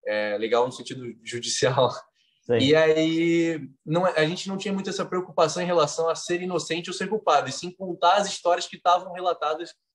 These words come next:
Speaker 1: no, no, nos autos do processo.
Speaker 2: E uma coisa que eu queria saber de ti, Leonardo, assim, uma coisa é tu interpretar um personagem que é um perso-, um personagem moralmente correto, né? Um personagem que todo mundo vai amar, um personagem que todo mundo vai abraçar, assim, incondicionalmente, o herói.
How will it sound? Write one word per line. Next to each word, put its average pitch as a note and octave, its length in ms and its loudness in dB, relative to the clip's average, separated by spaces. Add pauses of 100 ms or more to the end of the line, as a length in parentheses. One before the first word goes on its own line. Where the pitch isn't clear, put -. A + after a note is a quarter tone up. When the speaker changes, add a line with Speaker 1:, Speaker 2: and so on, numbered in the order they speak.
(140)
Speaker 1:
no, C#3 260 -4
no, D3 300 0
nos D3 160 -2
autos C#3 260 0
do C#3 80 -14
processo. C#3 480 -4 (1040)
Speaker 2:
E D3+ 60 0
uma E3+ 140 0
coisa G3+ 160 0
que G3+ 60 -8
eu - 20 -4
queria A3 140 2
saber G3 260 -2
de D#3+ 120 -2
ti, F#3+ 280 -6
Leonardo, E3+ 360 0
assim, D#3 260 -6
uma F#3 180 2
coisa G#3 280 0
é A#3 40 0
tu A#3 80 -6
interpretar G#3 460 -4
um F#3+ 80 -10
personagem E3 680 -2
que F3 60 -12
é F3 40 2
um E3 60 -2
perso-, E3+ 380 -6
um C3 40 -16
personagem D3 1200 -4
moralmente D#3 520 0
correto, B2 540 0 (180)
né? A#2 200 -2
Um A2+ 80 -8 (520)
personagem C3 360 -4
que A#2+ 80 -16
todo D3 160 -2
mundo C#3 140 -4
vai B2 100 4
amar, C3+ 400 2
um A#2+ 60 -8
personagem B2 400 -6
que - 60 -20
todo C3 140 -6
mundo C3 180 -6
vai B2+ 120 2
abraçar, A#2+ 520 0
assim, C3 280 -10
incondicionalmente, C3+ 880 -4
o B2+ 60 2
herói. B2 560 4